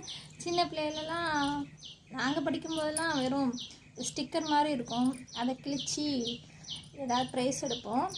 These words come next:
இப்போ வந்துட்டு இந்த மாதிரி இந்த பாக்ஸில் இப்படி வருது. அஞ்சு ரூபா தான் பாக்ஸு.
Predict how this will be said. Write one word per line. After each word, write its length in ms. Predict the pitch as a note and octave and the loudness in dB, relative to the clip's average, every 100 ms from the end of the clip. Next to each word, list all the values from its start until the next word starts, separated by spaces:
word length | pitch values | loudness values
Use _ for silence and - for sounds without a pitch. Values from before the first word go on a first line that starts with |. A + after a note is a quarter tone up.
| - - - - - | -8 -12 -10 -8 -6
இப்போ 220 | C#4+ F4 F4 | -2 2 2
வந்துட்டு 320 | D#4 D4+ C#4 D#4+ | 4 0 2 2
இந்த 160 | D4+ C4+ | 4 4
மாதிரி 280 | C4 C4 E4 D#4+ B3+ - - - - - - - - | 6 6 6 6 6 2 -8 -8 -6 -6 -10 -12 0
இந்த 140 | C4 B3 C4 | 2 6 6
பாக்ஸில் 480 | C4+ - C4+ C4 C4 | 6 2 6 6 6
இப்படி 220 | A#3+ A#3 A#3 - - - - G3+ | 0 0 -2 -6 -14 -18 -8 0
வருது. 300 | G#3+ A#3 A3 - - - - - - - - - - | 0 0 -4 -8 -14 -14 -10 -12 -12 -18 -20 -14 2
அஞ்சு 220 | A#3+ C4 D4+ | 4 6 4
ரூபா 100 | D4+ D4+ | 2 4
தான் 140 | C#4 A#3 | 4 2
பாக்ஸு. 340 | - - | -2 -4